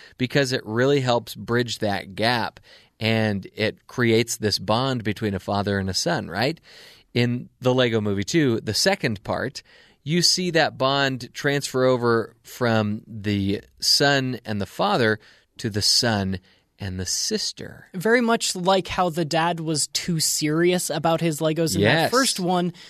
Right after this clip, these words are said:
Speaker 2: the son was too serious about his play. He wanted there to be strict rules for how, how you're supposed to play with the Legos. And no, this character is this kind of thing. And I remember being like that when I was a little kid. I was
Speaker 1: Yes.
Speaker 2: very, very convinced that the way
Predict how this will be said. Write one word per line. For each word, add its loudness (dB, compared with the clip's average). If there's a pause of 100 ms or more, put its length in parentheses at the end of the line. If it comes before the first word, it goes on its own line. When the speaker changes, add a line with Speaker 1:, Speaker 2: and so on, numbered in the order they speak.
(120)
Speaker 2:
the 0
son 0
was 2
too -2
serious 0
about 0
his -2
play. 0
He -2
wanted -4
there -4
to -4
be -6
strict -6
rules -2
for -8
how, 2 (300)
how 2
you're 2
supposed 0
to 2
play 0
with 0
the -4
Legos. -2
And -4
no, 0
this -2
character -2
is -2
this -2
kind -2
of -8
thing. -2 (280)
And -4
I 2
remember 0
being 4
like 6
that 2
when 2
I 6
was 2
a 0
little 4
kid. 2
I 4
was 2
Speaker 1:
Yes. 4
Speaker 2:
very, 4
very 4
convinced -2
that -4
the -2
way 0